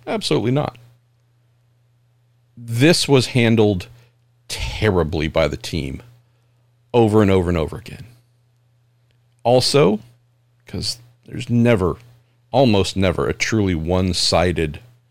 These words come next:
divorce, Callum wasn't always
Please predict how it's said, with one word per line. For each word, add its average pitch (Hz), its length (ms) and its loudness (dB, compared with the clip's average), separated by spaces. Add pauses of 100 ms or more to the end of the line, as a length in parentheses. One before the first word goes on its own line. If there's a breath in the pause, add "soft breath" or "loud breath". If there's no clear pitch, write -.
(1300)
divorce, 92 720 -4 (1040)
Callum 349 380 0
wasn't 101 460 2
always 76 600 -4